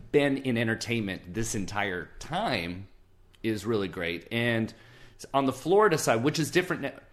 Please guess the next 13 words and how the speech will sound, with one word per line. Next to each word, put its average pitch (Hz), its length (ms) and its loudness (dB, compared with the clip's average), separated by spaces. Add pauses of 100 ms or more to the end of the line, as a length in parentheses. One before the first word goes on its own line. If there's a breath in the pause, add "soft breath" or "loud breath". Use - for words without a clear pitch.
Disneyland, 156 720 4
I 131 80 8
was 123 240 0 (180)
a 110 320 2 (680 loud breath)
Disney 127 300 2
cast 101 320 -2
member, 85 160 -6
but 113 240 -4
in 107 180 -2
Florida, 107 800 0
I 113 120 4
was, 107 220 0
um, 101 160 -6